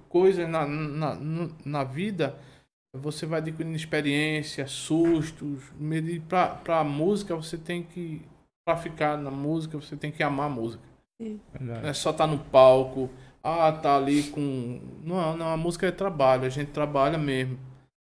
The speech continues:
Speaker 1: A gente passa hora de estúdio,
Speaker 2: Sim.
Speaker 1: compondo, escrevendo, mexendo em coisas que tá chegando, é, equipamento eletrônico, por isso que eu falo, a música é arte, cultura e tecnologia.
Speaker 2: Aham.
Speaker 1: A gente mexe muito com tecnologia,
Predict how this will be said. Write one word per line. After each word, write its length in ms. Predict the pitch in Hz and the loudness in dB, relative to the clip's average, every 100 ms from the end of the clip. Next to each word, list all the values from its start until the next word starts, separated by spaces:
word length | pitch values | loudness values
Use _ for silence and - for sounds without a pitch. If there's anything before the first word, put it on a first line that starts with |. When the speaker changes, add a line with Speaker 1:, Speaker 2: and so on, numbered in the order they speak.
| _ 127 | _ -10
Speaker 1:
A 40 | |
gente 100 | 143 | -8
passa 340 | - 139 - | -2 -2 2
hora 180 | 139 143 | 4 4
de 80 | 139 | 0
estúdio, 880 | 131 - 135 135 135 135 131 127 123 - | -8 -8 -4 -2 0 -2 -2 -6 -6 -8
Speaker 2:
Sim. 300 | 151 143 208 | -4 -2 0
Speaker 1:
compondo, 460 | 214 135 139 135 | 0 2 2 -2
escrevendo, 920 | 131 - 143 131 123 135 135 135 131 131 - - - | -6 -4 -2 -2 0 0 0 0 -4 -6 -12 -16 -2
mexendo 680 | 143 143 - 147 147 147 | -2 -2 -4 -2 -2 -2
em 60 | 143 | -4
coisas 480 | 143 147 147 139 131 | -4 -2 0 -2 -6
que 260 | - 151 131 - | -8 -10 -8 -4
tá 140 | 131 | -4
chegando, 640 | - 143 127 135 143 139 135 - - _ _ _ 139 | -2 -6 -2 -2 -4 -6 -12 -20 -20 _ _ _ -2
é, 260 | 131 123 | 0 0
equipamento 500 | 120 - - 143 143 | -2 -2 0 0 2
eletrônico, 640 | 143 135 135 127 139 135 131 | 4 2 0 -2 0 -2 -4
por 140 | 143 | -4
isso 120 | 143 | -4
que 60 | - | -6
eu 40 | |
falo, 360 | - 135 120 123 | -4 0 0 0
a 40 | |
música 420 | 131 143 143 - 139 | -2 -4 -6 -8 -6
é 360 | 117 120 107 - - _ _ - | -6 -6 -10 -14 -20 _ _ -4
arte, 220 | 147 156 | -2 -2
cultura 300 | 151 151 151 | -8 -4 -6
e 40 | 156 | -4
tecnologia. 840 | 160 175 170 185 143 117 135 135 | -6 -4 0 0 0 -2 -2 -2
Speaker 2:
Aham. 440 | 196 196 180 175 190 _ _ - | -4 -6 -6 -8 -12 _ _ -12
Speaker 1:
A 40 | |
gente 220 | 123 147 143 | -10 -6 -2
mexe 300 | 147 156 147 | -2 -2 -4
muito 260 | 156 165 | -4 -4
com 120 | 156 | -6
tecnologia, 840 | 143 135 131 127 123 123 - 117 | -6 -6 -4 -4 -4 -8 -10 -10